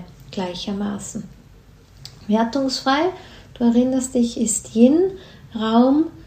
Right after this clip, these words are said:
schaffend, haltend ist natürlich auch Yin.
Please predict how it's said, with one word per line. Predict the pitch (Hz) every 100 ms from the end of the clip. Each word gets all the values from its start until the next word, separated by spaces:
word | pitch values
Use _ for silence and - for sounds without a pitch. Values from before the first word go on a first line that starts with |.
| - - - - - - -
schaffend, | - 240 262 - - 269 254 -
haltend | 240 262 262 - 269 269 269 - - - -
ist | - 233 -
natürlich | 214 208 240 240 240 233 - - - 311
auch | 220 233 233 -
Yin. | 196 214 202 190